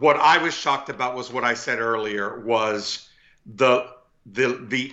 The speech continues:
ease with what, with which these people were able to put our elected officials in severe danger.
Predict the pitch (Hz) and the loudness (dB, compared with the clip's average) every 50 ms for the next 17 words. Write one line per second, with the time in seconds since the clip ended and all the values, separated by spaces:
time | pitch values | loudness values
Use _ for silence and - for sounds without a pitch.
0 | - - 156 165 170 170 170 160 147 135 120 - - 95 92 123 120 117 - 104 | -8 -6 -4 -2 0 0 0 2 0 0 -2 -4 -4 0 2 2 2 2 2 4
1 | 120 123 117 117 - - - - 120 123 123 117 120 113 120 127 120 - - - | 6 6 6 4 2 -4 -12 -8 -4 -2 -2 -2 -2 0 0 0 0 0 -4 -10
2 | - - 127 120 110 - - - - 165 170 143 - - 123 113 107 104 113 120 | -8 -8 -10 -10 -10 -12 -12 -8 -4 -4 -4 -4 -2 0 0 0 2 2 2 0
3 | 120 - 117 127 143 147 - 127 117 107 - - - - - 131 120 117 113 113 | 2 2 4 4 4 4 2 0 -2 -4 -4 -8 -12 -10 -8 -6 -6 -4 -4 -6
4 | 110 - - - - - - - _ _ _ - - - 202 185 175 - - - | -6 -10 -14 -20 -20 -20 -20 -20 _ _ _ -4 2 4 4 4 4 2 -4 -8
5 | - _ - 131 135 143 151 156 156 151 151 143 135 131 139 139 139 - 143 127 | -16 _ -2 2 4 6 6 6 6 4 2 2 0 0 0 -2 -2 -2 -2 -2
6 | 123 120 - 131 123 120 - 131 120 117 110 107 - - - 120 117 113 113 110 | -2 -2 -2 -2 -2 -2 -2 -2 -2 -2 -2 -4 -8 -8 -4 -4 -2 -2 -4 -6
7 | - - - - 127 113 101 98 98 139 143 139 135 127 127 123 107 107 117 110 | -8 -6 -4 -4 -4 -4 -4 0 2 4 6 6 6 6 4 2 0 0 0 0
8 | 107 110 107 104 101 98 95 - - | -2 -4 -6 -6 -6 -6 -6 -8 -12